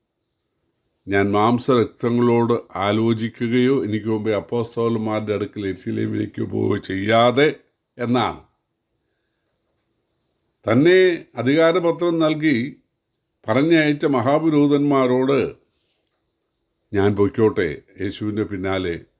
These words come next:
എന്ന് അദ്ദേഹം ചോദിക്കാൻ പോയില്ല. "നിങ്ങളെന്നെ ഉപദ്രവിക്കരുത്, നിങ്ങൾ ഉപദ്രവിക്കുമോ?"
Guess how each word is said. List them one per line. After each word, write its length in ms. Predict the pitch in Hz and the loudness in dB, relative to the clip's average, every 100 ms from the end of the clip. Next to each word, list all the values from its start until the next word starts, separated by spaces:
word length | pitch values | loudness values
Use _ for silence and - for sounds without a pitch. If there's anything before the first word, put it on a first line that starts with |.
| _ | _
എന്ന് 220 | 98 101 | -6 -4
അദ്ദേഹം 380 | 101 101 101 101 | -2 0 -2 -2
ചോദിക്കാൻ 500 | 98 98 98 107 104 | -4 -4 -4 -6 -6
പോയില്ല. 440 | 95 123 143 - - _ _ _ _ _ _ _ _ _ _ _ _ _ _ _ _ _ - | -2 -2 -2 -4 -10 _ _ _ _ _ _ _ _ _ _ _ _ _ _ _ _ _ -8
"നിങ്ങളെന്നെ 340 | 98 104 104 | -2 2 2
ഉപദ്രവിക്കരുത്, 960 | 104 104 107 117 110 113 101 90 78 - _ _ _ _ _ _ _ - | 0 -2 2 2 2 0 0 -2 -8 -12 _ _ _ _ _ _ _ -12
നിങ്ങൾ 220 | 98 107 | -4 -2
ഉപദ്രവിക്കുമോ?" 760 | 104 107 117 113 117 104 71 | -2 0 2 0 -2 -4 -4